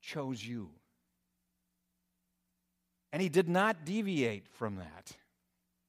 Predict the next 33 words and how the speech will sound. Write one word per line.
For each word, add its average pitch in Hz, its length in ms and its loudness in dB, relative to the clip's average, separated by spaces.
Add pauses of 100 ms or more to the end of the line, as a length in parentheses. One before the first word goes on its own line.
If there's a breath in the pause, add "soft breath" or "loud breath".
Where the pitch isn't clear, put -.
(120)
Instead, 180 340 2
he 185 140 0
went 196 360 -2
there 117 240 0
to - 200 -16
choose 147 580 -6 (240)
you 160 260 -2 (1600)
so - 180 -6
that 135 160 -2
you 139 80 0
might 143 160 4
have 139 220 -2
an 135 60 0
opportunity 139 760 -2 (1160)
to 107 60 -18
choose 98 280 -12
him. 87 200 -14
Without, 220 380 -2
without 220 320 -2
him 190 160 -4
doing 175 340 -2
that, 101 140 -4
there 123 80 -6
would 120 140 -6
be 123 100 -4
no 123 140 -2
choice 117 280 -8
to 101 80 -18
be 92 80 -14
made. 107 320 -10 (1040)
So 147 60 -20
Jesus' 254 320 -2
faithfulness, - 920 -8